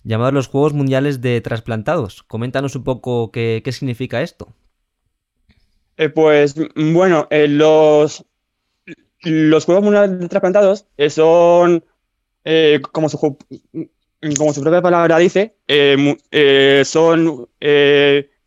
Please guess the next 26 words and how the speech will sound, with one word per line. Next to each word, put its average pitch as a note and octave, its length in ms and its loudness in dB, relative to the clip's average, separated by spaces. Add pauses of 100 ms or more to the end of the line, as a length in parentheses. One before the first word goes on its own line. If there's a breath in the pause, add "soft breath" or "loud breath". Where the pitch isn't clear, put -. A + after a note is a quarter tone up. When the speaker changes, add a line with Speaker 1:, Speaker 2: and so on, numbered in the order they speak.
(680)
Speaker 2:
para D#3+ 160 0
personas F3+ 280 -2
trasplantadas. C#3+ 720 -2
Y, D3 120 -6
y, D3+ 360 0
y D3+ 120 2
eso, G#3 340 -2 (260)
eh, D3 80 -6
para C#3 120 -2
personas, D#3 420 -2
eh, - 240 -8
para D3 100 -2
personas E3 240 -6
trasplantadas F3 640 -2
y D3+ 320 2
en C#3+ 100 0
diálisis. C3+ 460 -2 (1000)
Y, D#3 420 2
Speaker 1:
Ujú. - 80 -14 (280)
Speaker 2:
y, E3 140 0
eh, D#3+ 100 2 (540)
en E3 160 -6
esos F3+ 160 -8
juegos, G#3+ 520 -2
eh, D#3 400 0
nos, D3+ 840 0